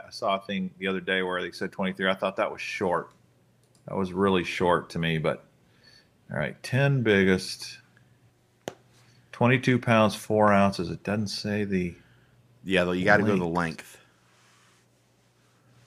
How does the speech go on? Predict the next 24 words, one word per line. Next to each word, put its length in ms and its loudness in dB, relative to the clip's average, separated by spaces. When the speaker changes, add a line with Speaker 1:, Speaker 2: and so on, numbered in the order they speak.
Speaker 2:
Patrick 440 6
actually 360 6
caught 280 8
one 160 4
in 220 2
his 240 2
pond 640 4
last 460 4
year 100 10
Speaker 1:
That's 140 10
what 60 8
Speaker 2:
that 60 12
Speaker 1:
I 40 10
was 160 0
thinking. 340 -2
Twenty-three 720 2
pounds. 560 4
Twenty-three 500 0
pounds 360 -2
is 120 -8
the 60 -6
world 280 -2
record. 340 -2
Speaker 2:
Yeah. 340 2